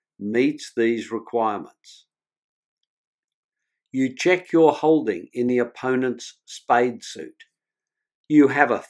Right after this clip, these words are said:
three card spade suit, which includes the ace. This is a stopper. You meet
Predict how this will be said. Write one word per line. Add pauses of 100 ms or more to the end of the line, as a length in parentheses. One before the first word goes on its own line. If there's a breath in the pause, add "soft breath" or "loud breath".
three
card
spade
suit, (480)
which
includes
the
ace. (480)
This
is
a
stopper. (1160)
You
meet